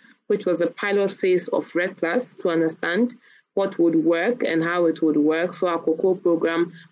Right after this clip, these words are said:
builds on those lessons. And if you put that together, that was also a fifty million grant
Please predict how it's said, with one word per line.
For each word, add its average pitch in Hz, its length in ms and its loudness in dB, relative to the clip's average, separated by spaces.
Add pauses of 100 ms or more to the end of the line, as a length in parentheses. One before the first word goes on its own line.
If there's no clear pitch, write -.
(120)
builds 185 400 0
on 160 280 0
those 175 280 2
lessons. 165 600 0 (440)
And 196 160 -2
if 196 160 -2
you 202 80 2
put 208 220 -2
that 208 180 -2
together, 175 280 0
that 208 60 0
was 185 140 0
also 185 220 0
a 170 40 2
fifty - 380 -4
million 226 400 2
grant 190 420 -2